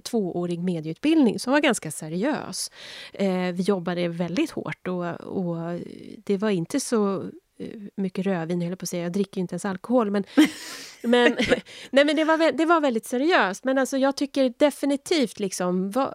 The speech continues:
Speaker 1: en, ett halvår i en, eh, skog eller ute på en åker i en folkhögskola och, eh, göra skrintryck, liksom. Det,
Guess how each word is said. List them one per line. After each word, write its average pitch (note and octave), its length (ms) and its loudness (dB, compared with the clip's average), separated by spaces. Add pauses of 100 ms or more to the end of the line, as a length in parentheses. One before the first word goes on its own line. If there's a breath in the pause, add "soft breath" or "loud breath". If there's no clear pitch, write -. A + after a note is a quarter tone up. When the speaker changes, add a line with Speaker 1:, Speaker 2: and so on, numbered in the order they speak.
Speaker 1:
en, D4 520 2
ett D4 180 -4
halvår D4 540 4
i C4 160 6
en, A#3 200 4
eh, A3 360 2 (560)
skog C4 420 0
eller A3+ 180 4
ute G#3+ 260 2
på - 120 -6
en G3+ 160 0
åker A3+ 460 0
i G3 180 2
en F#3+ 120 0
folkhögskola G#3 880 -2
och, F#3 380 -2
eh, - 80 -8 (360)
göra G3 480 -2
skrintryck, A3+ 720 2
liksom. F3 380 -8
Det, G#3+ 360 0